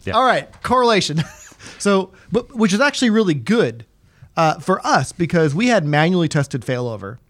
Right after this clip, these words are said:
Speaker 2: um, but it was good that automatically those things were rerouted, uh, to West U S and, and, and
Speaker 1: In particular, my team is really looking for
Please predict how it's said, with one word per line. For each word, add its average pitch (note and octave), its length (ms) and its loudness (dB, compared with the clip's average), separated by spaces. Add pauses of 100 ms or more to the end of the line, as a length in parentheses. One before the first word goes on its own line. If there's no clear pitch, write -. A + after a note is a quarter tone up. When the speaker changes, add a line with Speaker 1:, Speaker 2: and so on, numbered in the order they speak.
(420)
Speaker 2:
um, B2+ 320 2
but D3 60 0
it D#3+ 40 4
was D3 140 4
good F3+ 180 0
that D#3 160 0
automatically D#3+ 560 2
those C#3 240 2
things D3+ 240 -2
were C#3 80 -2
rerouted, C3 580 0 (320)
uh, B2 220 -2
to C3+ 160 -4
West B2 240 -4
U B2 140 -4
S A2+ 240 -8
and, A#2 260 -12
and, G#2+ 380 -12 (200)
and G2+ 360 -10 (320)
Speaker 1:
In C#3 160 6
particular, C#3+ 560 2
my A#2 240 2
team B2+ 400 -4
is G2+ 180 -6
really B2 540 -2
looking A2+ 360 -6
for C3+ 400 -6